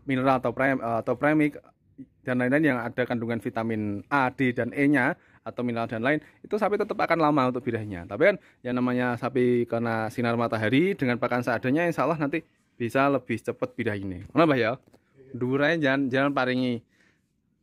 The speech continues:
Atepe diparingi kenteng kocok. Yo kinten-kinten semeter kok semeter ngoten nah. Mriki paringi semeter ke semeter. Kandang, kandang sirkulasi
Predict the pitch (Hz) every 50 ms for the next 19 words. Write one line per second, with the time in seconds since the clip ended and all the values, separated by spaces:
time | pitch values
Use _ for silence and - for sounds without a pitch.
0 | _ _ _ _ _ _ _ - - 127 123 127 139 - 180 185 175 175 135 147
1 | 139 135 143 147 151 147 147 147 147 147 139 135 127 - 151 147 135 123 110 123
2 | 131 160 185 196 196 214 208 202 208 202 226 220 208 190 180 - _ _ _ _
3 | _ _ _ _ _ _ _ _ _ - - 202 190 196 190 180 208 196 180 190
4 | 185 208 190 156 147 143 - 156 156 143 135 143 143 139 117 113 123 135 135 135
5 | 156 160 156 143 123 123 127 123 127 127 - 135 123 120 123 123 117 107 117 110
6 | 101 92 87 - 95 95 95 127 139 147 160 180 185 175 - _ - 170 165 156
7 | 180 196 185 190 175 185 185 180 175 - 196 190 180 160 -